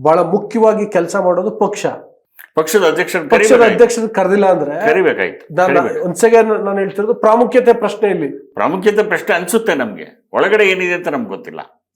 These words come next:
Speaker 2: ನಮ್ಗನ್ಸುತ್ತೆ, ನೀವು, ನಾನು ಆಗ್ಲೇ ಹೇಳಿದೆ ನಿಮ್ಗೆ, ಪಕ್ಷದ ಕಾರ್ಯಕರ್ತರು, ಪಕ್ಷದ ಶಾಸಕರು ಎಲ್ಲ ಯೋಚನೆ ಮಾಡೋದು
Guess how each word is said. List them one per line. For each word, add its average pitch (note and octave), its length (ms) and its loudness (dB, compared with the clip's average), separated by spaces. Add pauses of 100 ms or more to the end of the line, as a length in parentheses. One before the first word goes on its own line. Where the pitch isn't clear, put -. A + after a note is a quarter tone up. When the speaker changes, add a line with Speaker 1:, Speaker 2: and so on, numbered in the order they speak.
(240)
Speaker 2:
ನಮ್ಗನ್ಸುತ್ತೆ, F#3 680 -2
ನೀವು, D#3 240 -6
ನಾನು D3 280 -2
ಆಗ್ಲೇ F3 220 -2
ಹೇಳಿದೆ C#3 240 0
ನಿಮ್ಗೆ, - 600 -16
ಪಕ್ಷದ D3+ 380 -8
ಕಾರ್ಯಕರ್ತರು, C3+ 640 -8
ಪಕ್ಷದ A#2 380 -16 (300)
ಶಾಸಕರು G#2+ 440 -12
ಎಲ್ಲ G2+ 140 -10
ಯೋಚನೆ G#2+ 360 -12
ಮಾಡೋದು - 580 -12